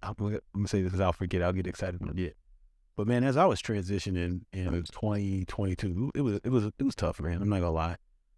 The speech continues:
Um, and I remember, man, you sent me a card, man, and you had all these quotes, and that, man, that just, man, that touched me, man, 'cause it was just, I was in a place where I was like, you start doubting yourself, right? Um,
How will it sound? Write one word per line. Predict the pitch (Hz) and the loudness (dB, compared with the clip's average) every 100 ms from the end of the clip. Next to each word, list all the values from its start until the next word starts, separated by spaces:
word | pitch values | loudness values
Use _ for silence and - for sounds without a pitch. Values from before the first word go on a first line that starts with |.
| _ - | _ -4
Um, | 104 98 95 | -2 0 -2
and | - 113 | -2 2
I | |
remember, | 120 127 110 | 6 6 4
man, | 107 | 2
you | 117 | 0
sent | - 104 | 2 2
me | 98 | 2
a | |
card, | 85 101 92 85 | 0 0 0 0
man, | 82 90 90 85 _ | -2 -2 -2 -4 _
and | - 95 90 87 - | -4 -2 0 -2 -4
you | 101 98 | -2 0
had | 95 | 0
all | 101 110 | 2 2
these | 104 101 | 2 0
quotes, | - 110 101 - - | 0 0 0 -4 -10
and | - 98 | -4 0
that, | 107 | 2
man, | 107 107 110 | 2 2 4
that | 123 | 2
just, | 104 87 - - - | 2 -2 -2 -8 -6
man, | 104 104 | -2 0
that | 110 | 0
touched | - 117 - | 0 0 0
me, | 92 | 0
man, | 90 90 90 | 0 0 0
'cause | 98 | 2
it | |
was | 110 101 | 2 2
just, | 101 87 - - | 0 -2 -8 -4
I | 104 | 4
was | 127 | 4
in | 110 | 4
a | 101 | 0
place | - 110 101 | 2 2 2
where | 104 98 | -2 -2
I | 95 | 0
was | 92 90 | -2 -2
like, | 85 78 - - - _ - _ _ _ _ - _ | -4 -6 -12 -20 -20 _ -20 _ _ _ _ -20 _
you | - | -4
start | - 139 90 | 4 4 4
doubting | 95 101 87 | 4 4 4
yourself, | 85 - 87 87 | 2 2 0 2
right? | 95 95 92 - - - - | 2 2 0 -6 -16 -14 -8
Um, | 95 87 87 | -2 0 -2